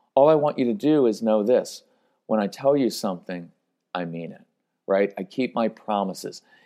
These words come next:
If I promise you that I'm going to do X, I'm just gonna do it. I'm not gonna lecture you fourteen times. I'm not gonna shame you. I'm not gonna try to convince you,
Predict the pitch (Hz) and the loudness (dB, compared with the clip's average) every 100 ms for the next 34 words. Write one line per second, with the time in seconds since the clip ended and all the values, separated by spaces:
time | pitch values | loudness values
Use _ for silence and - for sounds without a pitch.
0 | - 101 107 101 - - 127 143 151 135 | -10 -2 0 0 -4 -4 2 2 2 -2
1 | - 110 92 - _ _ _ 110 104 117 | -4 -2 -2 -6 _ _ _ 2 2 2
2 | 120 127 123 - 107 113 113 123 104 - | 2 2 0 -2 -2 -2 -2 0 0 0
3 | - - - _ _ _ 113 117 156 170 | -10 -18 -20 _ _ _ -10 -8 -6 -4
4 | 123 85 110 104 80 - _ _ _ _ | -4 -4 -2 -2 -4 -14 _ _ _ _
5 | _ 90 87 80 85 92 - 135 139 - | _ -8 -8 -8 -8 -8 -6 -2 -2 0
6 | 147 143 147 139 135 135 135 135 - _ | 0 0 -6 -10 -8 -6 -4 -6 -12 _
7 | _ - 90 87 107 101 - 127 131 135 | _ -8 -6 -4 -4 -6 -6 -4 -2 -2
8 | 135 135 135 127 - - _ 98 101 120 | -2 0 0 -4 -10 -20 _ -6 -2 -2
9 | 113 123 123 127 139 123 120 175 196 185 | -2 2 0 0 -4 -6 -2 0 2 0
10 | - 117 98 - | -4 -4 -4 -6